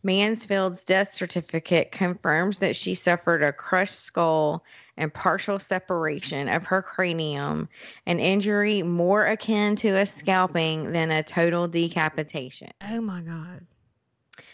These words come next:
Speaker 1: But the beheading story remains oft repeated, even finding its way into the nineteen ninety-six movie Crash.
Speaker 2: Ooh.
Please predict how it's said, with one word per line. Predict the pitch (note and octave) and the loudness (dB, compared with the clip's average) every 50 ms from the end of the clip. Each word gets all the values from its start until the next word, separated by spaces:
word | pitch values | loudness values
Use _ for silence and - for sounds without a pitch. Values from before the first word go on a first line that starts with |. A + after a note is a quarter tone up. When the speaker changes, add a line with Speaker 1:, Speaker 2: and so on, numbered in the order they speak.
| - - - - - - _ _ _ _ _ | -20 -20 -20 -20 -20 -20 _ _ _ _ _
Speaker 1:
But | - F3+ F3 - | 2 2 2 2
the | F3+ E3+ | -2 -2
beheading | E3 F#3 F#3 F3+ E3+ G3+ G3+ G3+ A3 A3+ A#3 A#3 A#3 A3+ A3+ A#3 - _ _ _ _ - | -2 -4 -4 -2 -2 -2 0 0 0 -2 -2 -4 -4 -4 -6 -8 -10 _ _ _ _ -18
story | - - - - - A3 G#3 F#3+ F3 E3+ D#3+ D#3 D#3 D#3+ D#3+ E3 F3 F3 - - | -16 -16 -12 -4 0 2 2 2 2 2 2 0 0 -2 -2 -2 -4 -8 -8 -2
remains | F3+ F3+ F3 F3+ - F3+ F3+ F3+ F3 F3 F3 F3 - - _ | 0 0 2 2 2 2 2 2 2 2 0 -2 -6 -6 _
oft | - F3 G3 A3+ - - - | 0 2 2 0 -2 -4 -2
repeated, | A#3+ A#3+ A#3+ - - A3 G#3 F#3 D#3 D3+ D3 D3+ D3 D3 - - _ | -2 -2 -2 -4 -8 -6 -6 -2 0 0 0 2 0 -2 -4 -10 _
even | - F3+ G3+ G#3+ A#3+ B3+ B3 A#3+ | -2 0 2 4 4 4 2 2
finding | A#3+ A#3 A3 G#3 G#3 G3+ G3+ G3+ G3+ G3 | 2 2 4 4 4 2 2 0 0 0
its | F#3+ - - - - - | -2 -4 -6 -10 -4 0
way | A3 A3+ G#3+ F#3 E3 E3 E3 D#3 - | 2 2 4 4 4 2 2 0 -2
into | C#3 E3 E3+ E3+ - F#3 | -4 -4 -6 -6 -6 -2
the | F3 F3 E3+ | 0 0 0
nineteen | E3 E3 D#3+ E3 E3+ E3+ - - F#3+ F#3 F3+ | 2 2 0 0 0 -4 -4 -4 -4 -4 -2
ninety-six | E3+ E3 E3 E3 D#3+ D#3 D#3+ E3 - - F3 D#3+ - - - - | -2 -2 -2 -2 -2 -4 -6 -8 -4 -4 -4 -4 -4 -8 -10 -6
movie | E3+ E3+ E3+ D#3+ D#3+ D3+ D#3+ D3+ | -2 0 0 0 2 0 0 -2
Crash. | - - - - E3 - - - G1+ G1+ - D#3+ - - - - - _ _ _ _ _ _ _ _ _ G#3 | -2 -4 -2 0 2 2 0 -2 -2 -6 -8 -10 -14 -18 -20 -20 -20 _ _ _ _ _ _ _ _ _ -16
Speaker 2:
Ooh. | B3+ D#4+ B3 D#3 E3 E3 F3 | -14 -12 -12 -12 -14 -16 -18